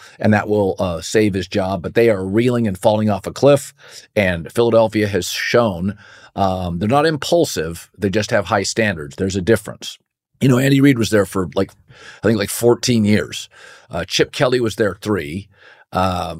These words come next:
Doug Peterson was there, I think, four, five, four and a half, five. So they're not impulsive. They're not Carolina,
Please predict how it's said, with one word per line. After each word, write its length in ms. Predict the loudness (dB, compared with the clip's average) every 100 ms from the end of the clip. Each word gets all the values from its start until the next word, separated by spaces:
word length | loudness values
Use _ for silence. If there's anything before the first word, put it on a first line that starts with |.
| 0
Doug 240 | 2 2
Peterson 420 | 0 0 0 0
was 140 | -2 0
there, 140 | 0
I 60 | 0
think, 220 | -2 -2
four, 300 | -2 2 2
five, 520 | 0 -2 0 -4 -6
four 160 | -2 -2
and 60 | 0
a 40 |
half, 200 | -2 -2
five. 420 | -2 -2 -4 -10
So 220 | 0 2
they're 120 | 4 4
not 200 | 4 0
impulsive. 520 | -4 -6 -4 -2 0
They're 140 | 0
not 160 | 0 0
Carolina, 640 | -2 -2 -2 -6 -6 -8